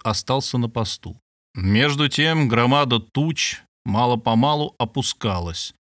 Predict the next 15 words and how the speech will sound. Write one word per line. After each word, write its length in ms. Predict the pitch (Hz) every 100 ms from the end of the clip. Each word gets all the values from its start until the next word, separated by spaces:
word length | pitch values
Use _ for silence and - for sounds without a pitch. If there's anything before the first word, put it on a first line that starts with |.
| _ -
и 60 |
становилось 580 | 110 120 117 131 147 139
все 200 | - 139
темнее. 680 | - 123 104 90 82 76 - _ _ _ -
Мрачный 640 | 87 92 123 156 - 143 135
небесный 600 | 127 117 139 - 123 104
свод 580 | - 110 151 165 - -
навис 540 | 107 117 127 160 -
над 160 | 131 113
землей — 600 | 120 113 104 98 90 - _ _ _ -
точно 320 | 110 - 113
собираясь 840 | - 107 107 117 123 113 - -
раздавить 680 | - 110 101 117 117 120 -
ее. 280 | 87 80 - _ _ _ _ _ _ -
Вдруг 560 | 90 92 156 147 -